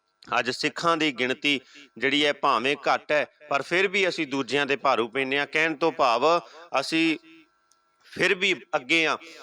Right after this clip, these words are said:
ਪਰ ਯਾਦ ਰੱਖਿਓ ਜੇ ਅਸੀਂ ਹੋਰ ਗਿਣਤੀ ਹੋਵੇ ਸਾਡੀ, ਤੇ ਯਾਦ ਰੱਖਿਓ ਪਿਆਰਿਓ, ਫਿਰ ਬਾਕੀ ਜਿਹੜੀਆਂ ਘੱਟ ਗਿਣਤੀਆਂ ਤੇ ਜ਼ੁਲਮ ਹੁੰਦੇ ਨੇ ਸਾਡੇ ਤੇ, ਸ਼ਾਇਦ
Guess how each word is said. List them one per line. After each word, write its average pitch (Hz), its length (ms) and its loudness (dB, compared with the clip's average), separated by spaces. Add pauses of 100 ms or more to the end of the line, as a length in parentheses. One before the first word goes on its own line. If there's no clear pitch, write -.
(120)
ਪਰ 143 120 0
ਯਾਦ 147 300 2
ਰੱਖਿਓ 147 280 0
ਜੇ 160 260 0
ਅਸੀਂ 156 220 -4 (100)
ਹੋਰ 185 240 4
ਗਿਣਤੀ 165 420 -4
ਹੋਵੇ 143 340 -4
ਸਾਡੀ, 131 380 -2 (320)
ਤੇ 135 120 0
ਯਾਦ 127 280 2
ਰੱਖਿਓ 127 280 -4
ਪਿਆਰਿਓ, 123 380 2
ਫਿਰ 127 180 -4
ਬਾਕੀ 123 480 -2
ਜਿਹੜੀਆਂ 123 340 -2
ਘੱਟ 127 380 0
ਗਿਣਤੀਆਂ 123 500 -2
ਤੇ 123 200 0
ਜ਼ੁਲਮ 127 300 2
ਹੁੰਦੇ 120 240 2
ਨੇ 143 180 0 (260)
ਸਾਡੇ 127 320 0
ਤੇ, 131 120 -4
ਸ਼ਾਇਦ 117 300 -2